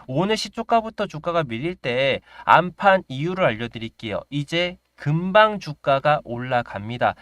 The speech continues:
아모레퍼시픽이 주가가 올라가는 거에 대해서 그냥 얘기할 수는 없어요. 그냥 얘기하면 사기꾼이죠. 그쵸?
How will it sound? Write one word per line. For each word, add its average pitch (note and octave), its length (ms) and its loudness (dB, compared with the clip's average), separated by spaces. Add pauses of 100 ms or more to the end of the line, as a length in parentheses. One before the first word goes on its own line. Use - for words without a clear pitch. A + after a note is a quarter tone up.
(180)
아모레퍼시픽이 G3 1160 0
주가가 F3+ 580 0
올라가는 E3 760 0
거에 D3+ 140 -4
대해서 C3 320 -4
그냥 G#3 420 0
얘기할 D#3+ 340 0
수는 D#3+ 240 -6
없어요. A#2+ 380 -2
그냥 F3 360 -2
얘기하면 F3 360 -2
사기꾼이죠. D#3+ 720 -6
그쵸? D3 280 2